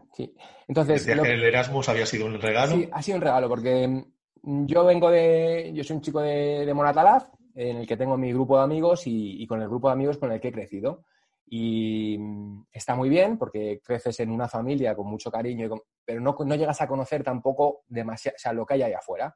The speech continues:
Speaker 1: porque no lo necesitas nunca.
Speaker 2: Mm.
Speaker 1: Entonces, el Erasmus de repente te coloca en una situación en la que estás tú solo, en la que juegas individualmente, en la que tus gracias, siempre decía, decía, "Joder, es que mis gracias no hacen gracia". O sea, las gracias a las que estoy acostumbrado yo aquí, a que me den una palmadita en la espalda, de repente no hacían gracia.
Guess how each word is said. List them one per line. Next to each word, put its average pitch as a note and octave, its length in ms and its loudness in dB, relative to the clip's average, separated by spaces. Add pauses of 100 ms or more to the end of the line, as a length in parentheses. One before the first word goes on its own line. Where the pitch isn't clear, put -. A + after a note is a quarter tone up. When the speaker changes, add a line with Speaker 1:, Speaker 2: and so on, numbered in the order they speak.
(120)
Speaker 1:
porque A#2 240 -8
no C#3 100 2
lo C#3+ 60 2
necesitas C#3 640 -6
nunca. E2+ 200 -20 (400)
Speaker 2:
Mm. G#2 80 -10
Speaker 1:
Entonces, C3+ 340 -2
el C3 80 0
Erasmus E3 380 6
de D#3+ 80 6
repente D#3+ 300 2
te B2+ 100 0
coloca C#3+ 260 2
en C#3+ 60 2
una D#3+ 140 0
situación F3 520 0
en A2+ 120 -4
la A2+ 120 -2
que G#2 200 -12
estás D#3 300 -4
tú D#3+ 140 -4
solo, D3+ 320 0
en A#2+ 60 -4
la G#2+ 100 -8
que - 120 -20
juegas C#3+ 280 -2
individualmente, D#3+ 800 0 (480)
en B2 80 -6
la B2 120 0
que A#2 380 -4 (160)
tus A2 180 -6
gracias, C#3+ 280 2
siempre D3 180 0
decía, C3 240 2
decía, A2+ 220 -4
"Joder, D3+ 220 2
es - 60 -14
que E3+ 100 -2
mis D#3+ 120 0
gracias D3+ 300 4
no D3+ 80 0
hacen D3 160 -2
gracia". - 340 -4
O - 580 -20
sea, C3 100 0
las C3 100 0
gracias E3+ 280 6
a F#3+ 40 6
las E3+ 100 8
que E3 80 4
estoy F#3 140 6
acostumbrado G3+ 420 8
yo G#3 80 10
aquí, G3 160 8
a C#3+ 80 4
que C3 80 0
me B2+ 120 2
den C#3 100 4
una E3 100 6
palmadita F3 320 6
en D#3+ 60 4
la D#3+ 60 6
espalda, F3 280 4
de D#3 60 4
repente B2+ 320 0
no F3 60 -2
hacían F3 220 -6
gracia. C3+ 320 -6